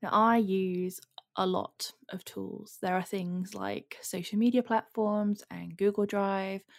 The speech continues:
but also there are loads of useful tools just for websites or just for writing, making videos,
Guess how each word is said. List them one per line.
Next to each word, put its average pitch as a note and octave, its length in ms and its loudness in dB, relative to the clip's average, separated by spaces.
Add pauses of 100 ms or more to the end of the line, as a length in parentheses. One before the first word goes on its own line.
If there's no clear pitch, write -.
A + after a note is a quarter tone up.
(480)
but - 100 -8
also A3 300 2
there G3 220 0
are F#3+ 300 0 (200)
loads A3+ 360 4
of G#3+ 80 0
useful G3+ 320 -2
tools F3+ 420 -6
just - 320 -6
for F#3 100 -10
websites - 800 -4 (100)
or F3 260 -12 (140)
just - 280 -8
for F3+ 80 -12
writing, G3+ 840 0
making - 400 -10
videos, G3+ 560 2